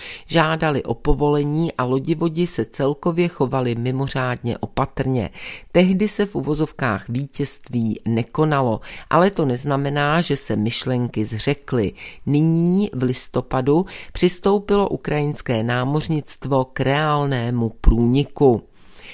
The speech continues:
V čem spočívá idea ukrajinských provokací? Za prvé, Kyjev chce vytvořit precedens volného, bez povolení Ruska, průchodu svých válečných lodí přes Kerčskou úžinu,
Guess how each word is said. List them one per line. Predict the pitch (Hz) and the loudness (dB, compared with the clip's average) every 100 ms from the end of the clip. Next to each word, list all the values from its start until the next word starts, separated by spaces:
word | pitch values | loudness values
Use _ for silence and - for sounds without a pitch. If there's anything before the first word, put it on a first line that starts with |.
| - - | -20 -14
V | - | 0
čem | 220 233 | 2 2
spočívá | - 254 - 175 151 151 139 - | -2 -4 -4 -4 0 0 -2 -2
idea | 127 135 135 147 - | 0 0 0 -2 -4
ukrajinských | - 147 135 131 - - 160 - | -6 -2 0 0 -4 -4 -4 -4
provokací? | - 110 135 - 190 - - 156 147 - - - - | -2 0 -2 -4 -4 -4 -6 -4 -4 -6 -8 -8 -2
Za | 175 175 | 0 0
prvé, | - 147 120 110 - - - | 0 -2 0 -2 -4 -6 -2
Kyjev | 175 196 220 - | 0 2 0 -8
chce | - - 143 | -14 -2 0
vytvořit | 143 - 165 170 147 - | 0 -2 -4 -2 -4 -6
precedens | - 151 - - 156 165 165 - | -2 -2 -2 -4 0 0 0 -2
volného, | 120 131 131 135 131 127 131 127 131 170 - - - | 0 2 2 0 -4 -4 -4 -4 -4 -6 -14 -16 -6
bez | - 165 - | 0 0 0
povolení | 170 180 180 175 139 131 | -4 0 0 2 0 -2
Ruska, | 120 - - 143 131 156 - - - | -4 -6 -4 0 0 -2 -10 -16 4
průchodu | - 180 - 196 190 | 6 6 4 2 2
svých | 196 - 135 - | -2 -2 -4 -2
válečných | 139 139 147 165 - 127 104 - | 0 2 2 -2 -2 -2 -4 0
lodí | 127 139 165 185 | 0 2 0 0
přes | - 123 - - | 0 -2 -2 -8
Kerčskou | - 143 - - - - 131 127 | 0 0 0 -6 -8 -2 0 0
úžinu, | - 127 139 135 180 151 | 0 0 0 4 6 4